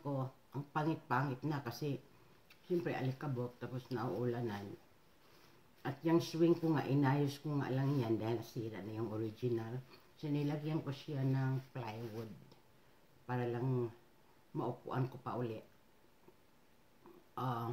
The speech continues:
tapos nga, nagpabili ako ng asawa ko ng nipa ba yan? Kugon? Para gumanda naman. So, ang, pero ang nangyari ngayon, dahil umuulan, naiinitan, umiitim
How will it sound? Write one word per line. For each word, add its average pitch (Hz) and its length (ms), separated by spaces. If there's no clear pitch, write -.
tapos 123 240
nga, 123 160
nagpabili 123 560
ako 123 160
ng 123 160
asawa 120 400
ko 127 80
ng 123 480
nipa 160 400
ba 160 80
yan? 160 160
Kugon? 170 480
Para 170 240
gumanda 165 400
naman. 151 480
So, 196 80
ang, - 240
pero - 240
ang 190 160
nangyari 175 480
ngayon, 139 480
dahil 175 320
umuulan, 151 880
naiinitan, 135 960
umiitim 147 560